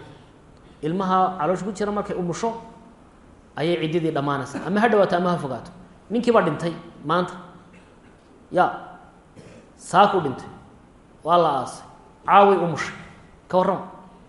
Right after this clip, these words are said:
Ciddadii ma dhammaatay, soo dhammaan? Ya. Ay dhammaatay. Waa بوضع الحمل. Lix bilood bay ilmihii caloosha ku sii, lix bilood dabadeed, ninku markuu lix bilood ka bacdi baa ii umushay. Intaa lixdaa bilood oo dhanba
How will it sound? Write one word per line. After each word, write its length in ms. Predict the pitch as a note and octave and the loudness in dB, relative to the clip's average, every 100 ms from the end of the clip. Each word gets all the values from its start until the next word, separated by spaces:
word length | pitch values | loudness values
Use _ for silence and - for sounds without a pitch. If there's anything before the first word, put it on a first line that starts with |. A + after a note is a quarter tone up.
| - - - - - - - | -20 -20 -20 -20 -20 -20 -8
Ciddadii 200 | E3 A3+ | -2 4
ma 80 | A#3+ | 4
dhammaatay, 200 | F#3 F3 | 4 4
soo 120 | A#3 | 4
dhammaan? 220 | F#3+ C#3 - - - - - - - | 4 0 -8 -18 -18 -16 -16 -18 -2
Ya. 120 | F#3+ G3 - - - - G2 - | 4 4 2 -12 -14 -14 -14 -10
Ay 120 | C#3+ D3+ | -4 -4
dhammaatay. 260 | B2 A#2 | -6 -8
Waa 40 | C3+ | -6
بوضع 240 | D3 D3 B2+ | -4 -4 -6
الحمل. 240 | B2+ A2 G2 - _ - - - - G#3 - - - - - - - _ - _ _ - _ _ _ _ _ _ _ - A3 | -14 -16 -18 -20 _ -20 -20 -20 -20 -20 -20 -20 -20 -20 -20 -20 -20 _ -20 _ _ -20 _ _ _ _ _ _ _ -10 -2
Lix 160 | D4 - | 0 2
bilood 240 | B3+ C4 G#3 | 6 8 6
bay 100 | A3+ F#3+ G3 | 0 -4 -2
ilmihii 320 | A3 A#3 A#3 | 0 0 0
caloosha 300 | G#3+ A3 G3+ | 2 2 2
ku 40 | G#3+ | -4
sii, 160 | F3 C4 | -6 -6
lix 100 | - | 0
bilood 160 | B3 G3 | 2 4
dabadeed, 400 | G#3+ G3+ F3+ F3+ | 8 8 6 2
ninku 140 | A#3+ | 0
markuu 160 | A#3+ G#3+ | 0 0
lix 180 | C4 B3 | -2 -4
bilood 220 | A#3+ C4 - | 2 2 2
ka 80 | G#3 | 0
bacdi 240 | G#3+ A#3 | 2 4
baa 160 | A3 E3 | 2 2
ii 120 | G3+ | 0
umushay. 280 | E3 C3+ - - - - - - - - _ - - | 0 -4 -12 -18 -20 -20 -20 -20 -20 -20 _ -18 -6
Intaa 380 | C4 - - G3+ | -4 -4 -4 -2
lixdaa 240 | G#3 F#3+ | -2 -2
bilood 220 | F3 F3+ F3+ | -2 0 0
oo 60 | F3 | -2
dhanba 260 | F#3 F3 | -4 -4